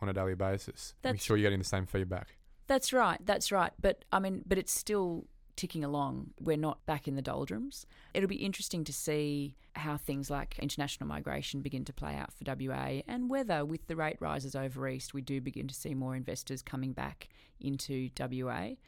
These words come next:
Speaker 2: We certainly need them. So I still think W A is quite well placed. We've already seen activity coming off in Sydney and Melbourne, but,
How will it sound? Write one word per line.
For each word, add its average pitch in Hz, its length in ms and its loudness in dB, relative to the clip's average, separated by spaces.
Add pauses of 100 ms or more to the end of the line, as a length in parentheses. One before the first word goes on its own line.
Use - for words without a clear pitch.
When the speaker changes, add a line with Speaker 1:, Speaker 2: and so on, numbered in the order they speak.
(120)
Speaker 2:
We 139 160 -4 (120)
certainly 135 420 -4
need 131 260 -2
them. 131 300 -4
So 170 160 8
I 190 100 10
still 196 220 2
think - 220 -2
W 139 260 0
A 131 200 0
is 135 300 -4
quite 135 300 -4
well 131 160 -2
placed. 135 640 -6
We've 143 180 2
already 147 200 8
seen 131 280 -2
activity 131 420 -4
coming 127 340 -6
off 127 200 -6
in 131 120 -4
Sydney 131 340 -4
and 123 100 -4
Melbourne, 127 400 -2
but, 135 240 -2